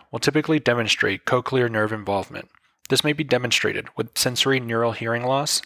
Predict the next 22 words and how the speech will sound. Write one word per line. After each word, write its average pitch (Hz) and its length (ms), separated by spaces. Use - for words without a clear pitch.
and 120 120
tinnitus. - 560
There 120 100
will 131 100
also 131 300
be 147 180
vestibular 127 580
nerve 101 160
involvement, 95 560
which 120 140
will 127 80
typically - 380
present 107 440
as 113 160
unsteady 110 440
gait. - 320
Some 131 280
patients 147 440
may 147 120
also 117 300
have 120 200
involvement 113 600